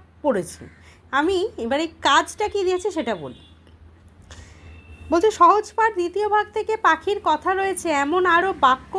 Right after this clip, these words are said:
বা পংক্তি খুঁজে নিয়ে লিখি।" এগুলো ছাড়া, যেমন আমি এখানে কতগুলো লিখেছি, এছাড়াও যদি তোমরা পাও সেগুলো লিখতে পারো।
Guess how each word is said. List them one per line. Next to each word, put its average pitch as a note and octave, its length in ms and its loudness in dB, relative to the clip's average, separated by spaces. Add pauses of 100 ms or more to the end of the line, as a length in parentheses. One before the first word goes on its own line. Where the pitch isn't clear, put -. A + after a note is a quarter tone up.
বা F4+ 100 4
পংক্তি D4+ 400 -6
খুঁজে C4+ 340 -4
নিয়ে D#4+ 200 -2
লিখি।" A#3+ 420 -4
এগুলো F4+ 260 2
ছাড়া, G#3 380 0 (1500)
যেমন F#4+ 220 4
আমি E4+ 260 4
এখানে A4 360 2
কতগুলো F#4+ 400 0
লিখেছি, F4+ 360 -2
এছাড়াও F4 460 0
যদি F#4 220 -4
তোমরা F4 320 -2
পাও G4+ 220 0
সেগুলো F4 280 -2
লিখতে B3+ 320 -6
পারো। C#3+ 220 -10